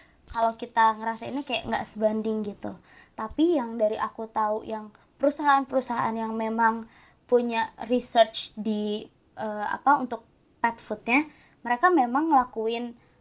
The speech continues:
eh, apa, penelitian untuk bikin pet foodnya gitu. Dan, eh, apa, dan sisi dari penelitian itu, itu juga menambah harga karena as we know kayak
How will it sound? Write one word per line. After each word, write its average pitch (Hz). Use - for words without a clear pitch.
eh, 220
apa, 311
penelitian 254
untuk 247
bikin 269
pet -
foodnya 226
gitu. 208
Dan, 220
eh, 220
apa, -
dan 233
sisi 240
dari 220
penelitian 226
itu, 311
itu -
juga 220
menambah 226
harga 226
karena 240
as 226
we 247
know 294
kayak -